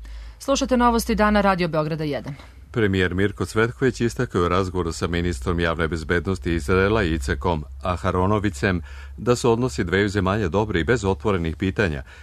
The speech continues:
Speaker 2: i da je neophodno naprediti bilateralnu saradnju u svim segmentima, a posebno na ekonomskom planu. Premijer je zahvalio Izraelu na principijelnom stavu da ne priznaje jednostrano proglašenu nezavisnost Kosova i Metohije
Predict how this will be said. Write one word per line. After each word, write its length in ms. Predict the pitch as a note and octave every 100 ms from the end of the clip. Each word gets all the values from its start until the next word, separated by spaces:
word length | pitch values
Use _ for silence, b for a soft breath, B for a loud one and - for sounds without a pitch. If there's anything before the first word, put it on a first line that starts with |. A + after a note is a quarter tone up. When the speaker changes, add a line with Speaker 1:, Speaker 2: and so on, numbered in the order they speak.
| B
Speaker 2:
i 140 | - F#2+
da 80 | A2
je 60 |
neophodno 480 | A#2+ A#2+ - G#2 G2
naprediti 580 | F#2 - G2+ G2+ G#2 F2
bilateralnu 600 | F2+ F2+ E2 F2+ E2+ E2+
saradnju 440 | - F2 F2+ F2
u 40 | D#2+
svim 260 | - A#2+
segmentima, 680 | A2+ F#2+ F#2+ G#2+ G2+ B2 B2+
a 20 | A#2+
posebno 500 | F2+ E2 G#2 G2 F#2+
na 120 | F2+
ekonomskom 640 | F2 G2+ G2 G2 - C#2+
planu. 420 | D#2+ D2 D2 D2 B B B B B -
Premijer 360 | B2+ B2 C3
je 100 | B2+
zahvalio 480 | A2+ A#2 A#2 B2+ A#2+
Izraelu 500 | G#2 A#2 A2+ G#2+ G2+
na 200 | F#2 F2
principijelnom 760 | - A#2 A2 G#2 G2 F2+ E2
stavu 360 | D#2 - B2 F#2
da 100 | E2
ne 100 | E2
priznaje 440 | - G#2 B2 B2
jednostrano 580 | D#2 D#2+ F2+ - G2+ E2
proglašenu 720 | - F2+ F2+ F#2+ F2 E2+ D#2+
nezavisnost 720 | E2 D#2+ F2 F2 F#2 F2 -
Kosova 420 | - G2+ - F2+ D2
i 60 |
Metohije 600 | D2+ F#2 A2 - A2+ E2+